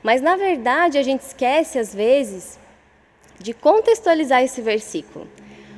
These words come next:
Porque se a gente olhar pro contexto em que Paulo fala isso, é, e os dois versi-, especialmente os dois versículos anteriores que antecedem o versículo treze, Paulo vai falar,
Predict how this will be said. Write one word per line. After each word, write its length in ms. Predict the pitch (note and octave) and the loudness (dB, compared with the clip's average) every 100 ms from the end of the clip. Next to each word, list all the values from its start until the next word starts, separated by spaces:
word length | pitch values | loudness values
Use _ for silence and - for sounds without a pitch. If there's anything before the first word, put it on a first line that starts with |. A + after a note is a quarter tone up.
| - | -8
Porque 160 | A#3+ - | -8 -2
se 100 | D#4+ | 0
a 80 | D4 | 2
gente 280 | E4 A4+ | 0 0
olhar 240 | G4+ D#4 C#4 | 0 2 0
pro 140 | C4+ | -2
contexto 560 | C4 B3 A#3+ C#4 E4 F4 | -4 -4 0 0 0 -2
em 80 | D#4+ | -4
que 120 | C#4+ | -4
Paulo 280 | B3 A3 G#3+ | -2 -2 -2
fala 320 | A3+ G3+ F#3 | -2 -2 -2
isso, 400 | D#3+ E3+ - F#4+ - - _ _ _ | -4 -6 -8 -8 -10 -20 _ _ _
é, 300 | - F3+ E3+ E3+ | -6 -2 -2 -2
e 100 | A3+ | -6
os 120 | A#3 | -6
dois 360 | A3 B3 G#4+ | 0 2 4
versi-, 300 | G#4 F4 - | 2 -2 -4
especialmente 580 | B3 - G#4+ F#4 E4 D#4 | -8 -4 0 2 0 -2
os 80 | C#4+ | -4
dois 280 | A#3+ D4 E4 | 0 0 0
versículos 560 | E4+ D4 D4 - C4+ | -4 -4 -8 -6 -4
anteriores 600 | B3 A#3+ A3+ G#3+ G#3 F#3+ | -2 -2 -2 0 -2 -4
que 140 | - - | -6 -2
antecedem 880 | D4 D#4+ B3+ - B3+ D4+ G3 F3 - - _ _ _ | -2 0 -4 -2 0 0 0 -6 -8 -18 _ _ _
o 180 | F3+ F3+ | -8 -6
versículo 480 | F#3+ F3+ F3+ - E3 | -8 -8 -10 -10 -10
treze, 540 | - A3+ B3+ F3+ D#3+ - _ _ _ - - _ | -4 0 0 -2 -10 -14 _ _ _ -20 -20 _
Paulo 280 | B3+ D#4 F4+ | 0 0 0
vai 160 | D#4 | -2
falar, 480 | D4 C#4+ A3 F3 D4 | -2 -2 0 2 0